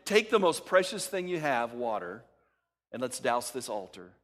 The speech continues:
Some have said, "Well, no, they went to a near, the nearby sea and they got salt water and used that." Well, even if they did, it was a sacrifice for them to go and get it and bring it back.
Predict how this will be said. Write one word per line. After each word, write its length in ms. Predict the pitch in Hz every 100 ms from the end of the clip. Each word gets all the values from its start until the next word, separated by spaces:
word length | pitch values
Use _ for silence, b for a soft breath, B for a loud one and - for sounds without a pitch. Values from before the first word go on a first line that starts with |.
| _ _ _ _ _ _ _ -
Some 180 | 156
have 100 | 156
said, 240 | - 147 135
"Well, 180 | 156 160
no, 180 | 160
they 120 | 156 160
went 200 | 160 -
to 120 | 143
a 20 |
near, 180 | 139 147
the 220 | 135 135
nearby 340 | 143 151 139
sea 300 | 135 - 151
and 100 | 143
they 120 | 135 139
got 440 | 143 - - -
salt 340 | - 160 151
water 260 | 147 139 135
and 100 | 127
used 220 | 135 127
that." 200 | 143 127
Well, 140 | 139 156
even 180 | 160
if 120 | 151 151
they 120 | 143
did, 220 | 143 139
it 60 | 135
was 160 | 123
a 40 | 117
sacrifice 640 | - 147 143 135 135 135
for 80 | 131
them 160 | 135
to 60 | 120
go 220 | 131 139
and 100 | 123
get 120 | 131
it 40 | 131
and 100 | 117
bring 160 | 123
it 100 | 120
back. 320 | 101 90 -